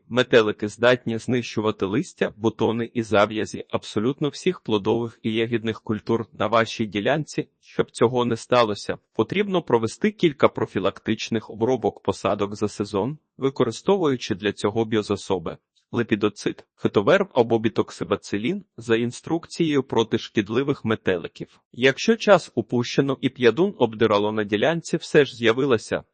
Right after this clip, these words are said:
застосовуйте алатар або фофанонова за інструкцією проти п'ядунів.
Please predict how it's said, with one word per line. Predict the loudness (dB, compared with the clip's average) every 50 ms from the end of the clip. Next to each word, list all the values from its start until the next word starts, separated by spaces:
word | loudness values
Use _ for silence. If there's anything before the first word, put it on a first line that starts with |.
| _ _
застосовуйте | -6 -6 -6 -4 -2 -4 -4 0 0 0 2 2 2 0 0 -2 -2 0
алатар | 2 4 4 4 4 2 2 2 2 0 0
або | 0 2 2 0
фофанонова | 0 -2 -4 -6 -4 -4 -4 -4 -4 -6 -4 -2 0 0 0 -2 -4 _
за | -8 -2 0 0
інструкцією | 0 0 -2 -8 -8 -8 -6 -6 -6 -8 -8 -4 -4 -2 0 0 0
проти | 0 2 2 2 2 2 -2
п'ядунів. | -2 -2 0 -2 0 0 0 -2 -2 -2 -2 -4 _ _